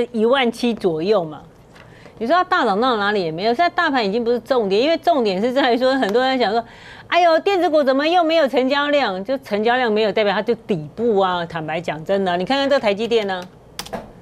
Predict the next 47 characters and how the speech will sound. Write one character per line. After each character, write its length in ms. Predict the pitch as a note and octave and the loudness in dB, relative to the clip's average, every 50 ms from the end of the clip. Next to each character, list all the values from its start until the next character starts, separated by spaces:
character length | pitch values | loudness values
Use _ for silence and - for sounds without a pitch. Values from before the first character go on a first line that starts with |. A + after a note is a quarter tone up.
| - - - - - - - - - - - - - - - - | -20 -20 -20 -20 -20 -20 -20 -20 -20 -20 -20 -20 -20 -20 -16 -8
因 80 | D#4 | -2
为 140 | F4 F4 E4+ | 0 0 0
不 160 | D#4+ - - E4+ | -2 -2 0 0
要 100 | F4+ F4+ | 0 2
这 80 | D#4+ | 2
边 160 | F#4 F4+ F#4 E4+ | 0 0 0 0
自 140 | - - | 0 0
己 100 | F4+ C4+ | 2 2
吓 240 | A#3 - - D4+ D4 C#4+ | 0 0 0 0 2 2
人， 140 | C4+ A#3 | 0 0
只 60 | A#3+ E4+ | 0 0
是 80 | G4 | 2
买 240 | F#4+ E4 B3+ - F3+ | 2 0 0 -2 -2
它 180 | - C4+ D4+ D4 | -2 0 0 2
没 220 | C4 G#3+ G#3+ A#3 | 2 0 0 -2
钱 260 | A3+ - A3 G#3+ A3+ | 0 0 0 0 0
赚。 220 | A3 C#4+ C4 A#3 G3+ | 0 0 -2 0 -2
的 140 | G#3+ A#3 | -2 -2
确， 120 | A#3+ D4+ D4 | 0 -2 0
这 120 | B3+ D#4+ | 0 0
种 120 | C#4 A#3 A3 | 0 0 -2
股 180 | G#3+ - F#3 E3+ | -2 -4 -4 -2
票 180 | F#3+ B3+ C4 C4 | -2 -2 0 0
目 200 | C4+ C#4 B3+ A3 | 0 0 0 0
前 280 | A3+ G#3 G#3 A3 G#3 - - - - - - | 0 -2 -2 -4 -6 -10 -18 -20 -20 -18 -8
它 80 | - F4 | -8 -6
去 180 | - - F#4+ | -2 0 0
年 180 | F4+ D#4 C#4+ D4 | 2 2 2 2
大 220 | D4 E4+ D#4+ C#4 | 2 2 0 2
涨 180 | A#3 A3+ A3 B3 | 2 2 2 2
一 60 | C#4 | 0
波， 300 | D4+ - D#4+ C#4+ D4 D4+ | 0 0 -2 0 0 -2
涨 240 | C#4+ - G3+ G3 G#3+ | -2 -2 -2 -2 -2
一 80 | A#3+ A3+ | -4 0
倍、 200 | - C#4+ C#4 A#3+ | 0 2 2 2
两 180 | A3 F#3 F#3+ | 2 0 0
倍、 180 | G#3 B3 A#3+ A3+ | 2 2 0 2
三 220 | A#3+ B3+ A#3+ A#3+ A#3 | 0 -2 -2 0 2
倍， 200 | B3 A3+ G#3+ G#3 | 2 2 2 0
全 200 | G#3 - A3 A#3 | 0 0 -2 0
部 80 | B3+ C4 | 2 2
在 100 | B3+ A#3+ | 0 0
电 240 | A3+ B3+ A#3+ A3 | 2 0 0 0
子 80 | G3 G3+ | 0 0
股 160 | F#3 F#3+ D#3+ | -2 -2 -4
上 240 | D3 - A3 G3 F#3 | -2 -4 -4 -2 -2
面， 300 | F#3 F#3+ F#3+ E3+ D3 | -2 -4 -4 -4 -6